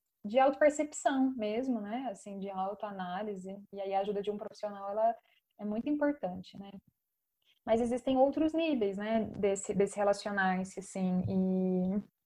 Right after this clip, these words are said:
e desse comunicar. Pra gente, eu acho, conseguir a, a abrir espaço, né, pra,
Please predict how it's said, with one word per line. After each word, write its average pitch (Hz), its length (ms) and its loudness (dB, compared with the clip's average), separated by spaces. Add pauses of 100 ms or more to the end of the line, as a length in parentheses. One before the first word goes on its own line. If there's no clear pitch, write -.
(200)
e 208 60 2
desse 208 240 6
comunicar. 214 680 4 (540)
Pra 220 160 8
gente, 254 340 4
eu 240 180 8
acho, 214 280 0
conseguir 202 760 -4
a, 202 280 -6
a 196 200 -4
abrir 202 240 4
espaço, 240 680 2
né, 214 280 -8
pra, 196 600 -4